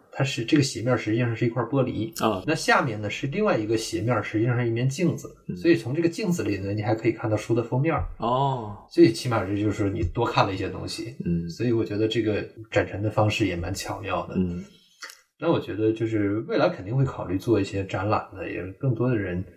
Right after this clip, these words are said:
Speaker 1: 既然就是说已经做了书志集这本书嘛，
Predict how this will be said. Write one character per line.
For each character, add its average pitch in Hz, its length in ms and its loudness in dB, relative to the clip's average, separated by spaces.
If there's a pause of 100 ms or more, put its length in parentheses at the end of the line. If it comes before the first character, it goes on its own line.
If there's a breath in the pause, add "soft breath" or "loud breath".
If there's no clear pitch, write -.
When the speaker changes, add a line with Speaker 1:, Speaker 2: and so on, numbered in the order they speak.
(480 soft breath)
Speaker 1:
既 - 140 -2
然 110 180 2
就 110 100 2
是 104 120 -4
说 104 440 0
已 90 100 -8
经 107 180 -2
做 120 260 4
了 90 160 -4
书 - 180 -2
志 104 120 0
集 95 160 -4
这 107 120 -4
本 95 140 -2
书 110 320 -2
嘛， 107 160 0